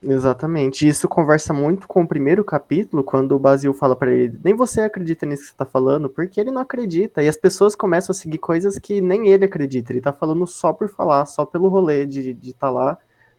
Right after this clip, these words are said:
dizendo as coisas e, e fazendo as pessoas acreditarem naquilo. Porque ele traz pontos pra, que fazem sentido pras pessoas.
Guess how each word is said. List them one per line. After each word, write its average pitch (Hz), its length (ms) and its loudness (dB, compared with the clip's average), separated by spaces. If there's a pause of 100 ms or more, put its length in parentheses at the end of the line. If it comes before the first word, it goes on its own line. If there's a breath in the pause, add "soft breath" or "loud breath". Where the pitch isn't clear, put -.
(100)
dizendo 143 320 0
as 143 100 -4
coisas 147 480 0
e, 151 680 -2
e 139 60 -8
fazendo 156 340 0
as 202 80 -6
pessoas 147 300 -6
acreditarem 131 560 -2
naquilo. 117 480 -4 (420)
Porque 226 180 -2
ele 247 120 -2
traz 302 340 -2
pontos 120 600 0
pra, 117 340 2
que 117 120 -14
fazem 127 280 -2
sentido 120 420 -6
pras 117 160 -8
pessoas. 110 640 -4